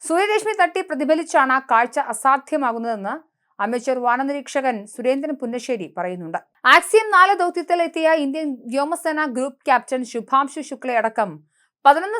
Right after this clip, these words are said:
സഞ്ചാരികളാണ് നിലവിൽ അന്താരാഷ്ട്ര ബഹിരാകാശ നിലയത്തിലുള്ളത്. ആക്സിയം ദൗത്യത്തിൽ ശുഭാംശുവിനൊപ്പം ഐ എസ് എസ് എൽ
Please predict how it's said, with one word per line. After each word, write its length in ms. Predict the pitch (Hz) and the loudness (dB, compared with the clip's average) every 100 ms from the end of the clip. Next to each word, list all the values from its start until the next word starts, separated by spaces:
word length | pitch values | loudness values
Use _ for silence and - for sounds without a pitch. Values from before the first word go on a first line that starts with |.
| - | -2
സഞ്ചാരികളാണ് 600 | 294 285 285 294 262 247 233 | 0 4 4 4 2 0 -2
നിലവിൽ 240 | 226 240 220 | -2 0 0
അന്താരാഷ്ട്ര 440 | 233 247 247 269 214 | 0 0 -4 -6 -4
ബഹിരാകാശ 480 | 220 226 226 226 226 196 | -2 -2 0 -4 -4 -8
നിലയത്തിലുള്ളത്. 520 | 180 175 175 156 160 - _ _ _ - | -8 -8 -10 -10 -12 -16 _ _ _ -6
ആക്സിയം 400 | - - 269 254 | -6 -4 -6 -2
ദൗത്യത്തിൽ 380 | 247 240 254 277 302 254 | -4 -4 -4 -4 -4 -8
ശുഭാംശുവിനൊപ്പം 880 | 202 247 262 262 294 254 220 247 311 - _ _ - | -2 0 0 -4 -6 -6 -4 -4 -4 -14 _ _ 0
ഐ 140 | 269 370 | 2 2
എസ് 160 | 427 | -2
എസ് 140 | 370 | 0
എൽ 60 | 339 | 2